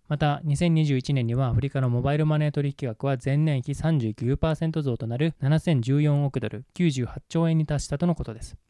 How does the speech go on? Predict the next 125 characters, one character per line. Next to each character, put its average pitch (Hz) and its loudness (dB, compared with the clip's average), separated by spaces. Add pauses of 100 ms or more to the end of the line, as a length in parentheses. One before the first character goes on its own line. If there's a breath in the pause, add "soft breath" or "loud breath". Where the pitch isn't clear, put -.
今 175 4
回 147 2
の 160 4
提 135 0
携 131 -2
に 123 0
つ 127 -8
い 113 -4
て、 107 -10
リ 110 -8
ッ - -6
プ - -4
ル 147 2
社 127 -2
の 131 0
グ 117 -2
ロ 147 4
ー - 2
バ 165 2
ル 160 -2
カ 151 -2
ス - -4
タ 151 0
マ 147 2
ー - 0
サ 135 -6
ク - -16
セ - -16
ス 156 -4
エ 143 -2
ス 143 -2
ブ 143 0
イ 139 0
ピ 127 0
ー - -8
で 113 -6
あ 110 -6
る 139 0
ブ 127 0
ル 151 2
ッ - -8
ク 156 -4
ス・ 156 -4
エ 160 -2
ン 139 2
ト 135 -4
ウ - -4
ィ 120 -4
ッ 110 -4
ス - -10
ル 110 -10
氏 - -12
は、 147 -2
エ 131 2
ム 151 6
エ 160 4
フ 156 2
エ 156 0
ス - -2
ア 147 2
フ - 0
リ 139 -2
カ 123 -8
と 139 0
の 120 0
パ 135 -2
ー - 0
ト 135 0
ナ 135 0
ー - -2
シ 131 -6
ッ - -14
プ 123 -4
の 117 -2
背 123 -2
景 107 -8
に 117 -2
は、 110 -4
今 - -6
年 139 0
だ 139 0
け 143 -4
で 127 -2
も 107 -2
十 131 2
二 185 4
も 175 4
の 160 4
新 151 2
市 156 0
場 127 0
へ - 0
の 156 4
進 131 0
出 123 -6
を 127 -2
果 120 -6
た 127 -4
し - -4
た 123 -6
こ 123 -8
と 156 0
が 156 0
あ 139 0
り 117 -2
ま 107 -4
す。 - -10 (100)
ク 135 -2
リ 131 0
プ - -2
ト 151 0
は 147 0
長 135 0
い 147 2
送 135 -2
金 131 0
時 135 -2
間 117 -4
や 135 0
信 151 2
頼 143 2
性 151 -2
の 165 2
低 - -2
さ、 104 -8